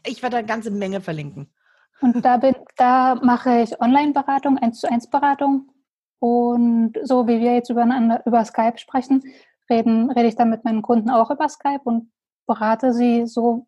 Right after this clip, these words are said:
Speaker 2: wie wenn man das auch bei einem Heilpraktiker zum Beispiel machen würde.
Speaker 1: Mhm.
Speaker 2: Und was ich aktuell anbiete, das ist ein Online-Kurs, wo man über neun Monate lernt oder beziehungsweise von März bis November lernt, wie man seine eigene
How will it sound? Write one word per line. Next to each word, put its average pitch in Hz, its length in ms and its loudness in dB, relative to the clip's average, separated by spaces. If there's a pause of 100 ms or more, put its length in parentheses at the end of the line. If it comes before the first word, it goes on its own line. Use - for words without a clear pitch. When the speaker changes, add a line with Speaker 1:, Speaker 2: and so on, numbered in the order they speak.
(160)
Speaker 2:
wie 233 120 0
wenn 226 120 2
man 220 160 0
das 214 120 -4
auch 226 280 2 (1080)
bei 233 100 2
einem 220 200 0
Heilpraktiker 247 540 -2
zum 254 120 0
Beispiel 247 280 0
machen 254 200 0
würde. 294 300 -4 (400)
Speaker 1:
Mhm. 196 240 -10
Speaker 2:
Und 294 380 2
was 247 380 -2
ich 240 220 -2
aktuell 247 520 0
anbiete, 269 380 0
das 233 180 -6
ist 233 160 -8
ein 247 80 -2
Online-Kurs, 285 840 0
wo 240 160 0
man 240 360 0
über 233 200 0
neun 233 300 4
Monate 254 320 4
lernt 233 400 2 (540)
oder 220 180 -4
beziehungsweise 220 640 -4
von 220 220 -2
März 226 340 -2
bis 220 140 -6
November 220 420 2
lernt, 226 320 0
wie 233 80 0
man 233 180 4
seine 220 220 0
eigene 240 420 2